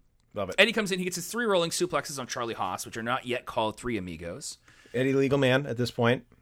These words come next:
Speaker 2: Mm-hmm.
Speaker 1: And then after
Speaker 2: Is
Speaker 1: he
Speaker 2: he?
Speaker 1: hits the three, after he three
Speaker 2: Wait.
Speaker 1: hits the, 'cause Cha-, Ch-, Ch-, Chavo got the hot tag,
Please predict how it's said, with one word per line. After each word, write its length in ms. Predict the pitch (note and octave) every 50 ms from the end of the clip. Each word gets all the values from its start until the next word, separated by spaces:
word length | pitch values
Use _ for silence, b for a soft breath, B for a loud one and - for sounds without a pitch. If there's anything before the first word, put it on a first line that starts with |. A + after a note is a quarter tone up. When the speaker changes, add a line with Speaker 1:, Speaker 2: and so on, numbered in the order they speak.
| -
Speaker 2:
Mm-hmm. 220 | A#2+ - - D#2+ E2 - _ _ _ _ _ _ _ _ _ -
Speaker 1:
And 100 | C3+ B2
then 160 | B2+ C3 C3 - -
after 220 | C#3+ D3+ D#3+ G3+
Speaker 2:
Is 60 | A#3+
Speaker 1:
he 60 | F#3+ E3
Speaker 2:
he? 60 | D3
Speaker 1:
hits 160 | D#3+ D3+ -
the 100 | - C#3
three, 440 | B2 - D#3+ D#3+ D3+ D3 D3 D#3+ - -
after 320 | - C#3 D#3+ E3 - F#3
he 60 | E3+ D#3
three 260 | - - D3 D3 C#3
Speaker 2:
Wait. 200 | D#3 E3+ C#3+ -
Speaker 1:
hits 200 | D3 D#3 D3+ -
the, 160 | C#3 C3 A#2+ - _ _ _ _ _ - - b b b b b b b
'cause 120 | - E3 D#3
Cha-, 180 | - G3+ G3 G3
Ch-, 280 | - E3+ - - - - - - -
Ch-, 160 | - - -
Chavo 200 | - F3+ F3+ G3+ A3+
got 100 | A3+ G#3
the 60 | G#3
hot 200 | F#3 F3+ F3 F3
tag, 340 | - B2+ A#2+ A#2+ B2+ D#3+ D#3+